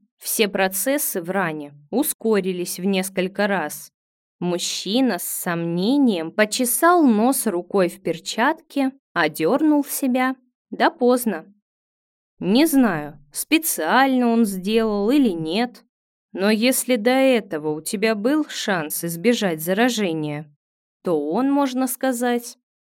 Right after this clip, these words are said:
его упустил безвозвратно. Тут почему-то я взглянула на Тимура, который с решительным видом смотрел на меня. И что теперь? Мне конец?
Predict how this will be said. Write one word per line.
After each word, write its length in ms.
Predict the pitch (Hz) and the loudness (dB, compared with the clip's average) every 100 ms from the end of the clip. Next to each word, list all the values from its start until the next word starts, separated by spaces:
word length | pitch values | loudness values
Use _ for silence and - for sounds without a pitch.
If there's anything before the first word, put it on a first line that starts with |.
| _ - | _ -14
его 520 | 180 226 208 190 175 | 0 0 2 2 0
упустил 600 | 202 294 302 - 208 180 | 0 -2 -2 -4 -4 -4
безвозвратно. 1040 | 175 208 220 277 233 202 165 151 156 156 - _ _ _ _ _ _ _ _ _ _ _ - | -4 -4 0 -2 -2 -4 -4 -6 -10 -10 -12 _ _ _ _ _ _ _ _ _ _ _ -2
Тут 300 | 262 - - | 0 0 -2
почему-то 640 | 220 - 190 185 311 - | -4 -2 -4 0 -2 -2
я 320 | 190 170 196 277 | -4 0 0 0
взглянула 800 | 233 202 180 170 208 311 247 | -2 -2 -2 -2 0 2 2
на 160 | 170 185 | 0 -4
Тимура, 720 | 196 285 302 277 202 160 147 - _ _ _ - | 0 4 6 6 4 -2 -10 -18 _ _ _ -2
который 640 | 180 180 185 202 233 165 | 0 0 0 0 2 -2
с 160 | - 202 | -4 -2
решительным 840 | 214 214 254 214 - 180 165 165 | -2 0 0 0 -2 -2 -2 -2
видом 480 | 156 180 262 220 175 | -4 -2 -2 -2 -4
смотрел 680 | - 196 226 254 294 262 180 | -6 -2 0 2 2 2 0
на 120 | 170 | -2
меня. 560 | 175 214 240 180 151 - _ _ _ _ _ _ _ _ | 0 4 4 2 -6 -18 _ _ _ _ _ _ _ _
И 100 | 214 | -6
что 300 | 208 - 339 | -4 -2 -2
теперь? 640 | 339 214 - 180 202 202 - _ _ _ _ _ | -2 -6 -8 -2 -2 -2 -10 _ _ _ _ _
Мне 260 | 208 226 240 | -2 -2 0
конец? 580 | 254 269 294 294 - | 0 0 -2 -6 -14